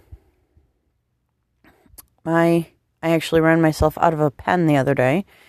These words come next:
and had to start on a new one. And I am almost done with yet another little notebook, so I should probably remember to put a new one into my bag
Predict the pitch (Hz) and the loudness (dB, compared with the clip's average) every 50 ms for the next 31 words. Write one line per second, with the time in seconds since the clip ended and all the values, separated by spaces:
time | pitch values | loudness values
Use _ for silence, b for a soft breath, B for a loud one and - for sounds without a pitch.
0 | b b b b b b b b - 160 165 165 160 156 147 156 165 147 147 - | b b b b b b b b -4 -2 0 0 0 0 0 0 0 0 0 -2
1 | 147 - - - 160 156 - - - 151 151 151 151 147 151 151 147 139 131 131 | -8 -10 -2 2 2 2 2 2 0 0 0 0 0 0 2 2 2 0 0 0
2 | 127 135 170 208 - b b b b b b b b b b b b - - 156 | 0 0 -2 -2 -4 b b b b b b b b b b b b -8 -4 -2
3 | 156 156 160 156 160 - 160 156 160 165 - 160 165 160 160 151 - - 156 156 | 0 0 0 0 0 0 0 0 0 0 0 0 2 0 0 -2 -2 -2 0 0
4 | 160 160 156 151 - - 170 170 170 165 - 160 160 165 170 165 165 147 139 135 | 0 0 0 -2 -2 -2 0 0 0 0 0 -2 0 0 0 2 2 2 0 0
5 | 143 - - _ _ _ _ _ _ _ - - 156 147 143 139 131 117 110 - | -4 -8 -18 _ _ _ _ _ _ _ -10 -6 -4 -2 0 0 -2 -4 -4 -4
6 | - 156 208 - - - - _ _ _ _ - - - 139 143 143 143 131 - | -4 -4 -4 -4 -6 -20 -20 _ _ _ _ -16 -10 -6 -2 0 0 0 0 -2
7 | - 123 135 131 - - 151 139 _ - - 151 156 147 151 147 147 147 151 151 | -2 -4 -6 -8 -10 -14 -18 -18 _ -6 -4 -2 -2 -4 -6 -10 -6 -2 -2 0
8 | 143 139 143 143 143 131 135 139 139 139 139 - - - - - - - 156 160 | 0 0 0 0 0 0 0 -2 -2 -4 -6 -10 -12 -12 -10 -8 -6 -4 -2 0
9 | 160 156 156 147 147 143 143 131 - - 139 139 131 131 131 135 127 131 127 131 | 0 0 2 0 0 0 -2 -2 -2 -4 -4 -2 -2 -2 -2 -2 0 0 0 0
10 | 127 139 156 156 165 | 0 -2 -4 -6 -10